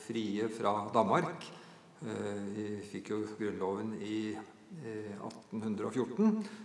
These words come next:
selv om vi da fortsatt lå til dels under svenskene. Og det norske bibelselskapet, det ble opprettet i atten hundre og seksten, og da begynte man å utgi bibler for Norge, og etter hvert på norsk også utover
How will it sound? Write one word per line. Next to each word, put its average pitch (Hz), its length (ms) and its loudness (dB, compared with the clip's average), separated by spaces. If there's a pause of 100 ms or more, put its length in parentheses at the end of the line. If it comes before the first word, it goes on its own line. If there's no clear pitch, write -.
(180)
selv 101 220 -4
om 101 80 -2
vi 104 100 -2
da 101 260 2 (400)
fortsatt 104 380 -6
lå 98 240 2
til 107 80 -2
dels 101 320 0
under 104 240 0
svenskene. 135 540 2 (400)
Og 104 120 -2
det 110 100 2 (220)
norske 107 320 -4
bibelselskapet, 113 800 0
det 101 120 0
ble 104 120 2
opprettet 98 460 -2 (100)
i 104 80 2
atten - 340 -4
hundre 104 200 -4
og 113 60 -6
seksten, 214 520 8 (560)
og 113 340 2
da 110 120 4
begynte 101 300 0
man 101 200 0
å 107 80 2
utgi 107 440 -2 (200)
bibler 107 540 0 (520)
for 113 360 2 (180)
Norge, 123 420 2 (140)
og 113 100 0
etter 101 220 -2
hvert 104 320 -2
på 104 140 0 (280)
norsk - 540 -6
også 113 400 -2
utover 107 480 -2